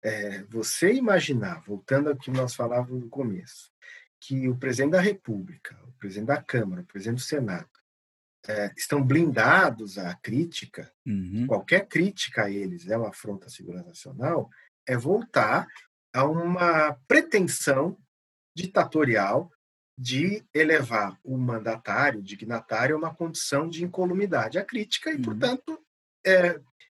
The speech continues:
Speaker 1: infenso ao debate democrático.
Speaker 2: Uhum.
Speaker 1: Isso é intolerável numa democracia.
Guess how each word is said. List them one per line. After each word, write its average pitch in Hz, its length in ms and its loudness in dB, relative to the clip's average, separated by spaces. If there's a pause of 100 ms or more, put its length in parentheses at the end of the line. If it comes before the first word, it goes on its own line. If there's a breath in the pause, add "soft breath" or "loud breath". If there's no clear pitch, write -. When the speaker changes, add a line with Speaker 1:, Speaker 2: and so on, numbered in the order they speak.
(220)
Speaker 1:
infenso 214 800 2 (100)
ao 143 100 4
debate 139 380 6
democrático. - 640 -6 (260)
Speaker 2:
Uhum. 101 100 -6
Speaker 1:
Isso - 260 4
é 392 40 2
intolerável 285 720 4
numa 285 380 -2
democracia. 302 680 0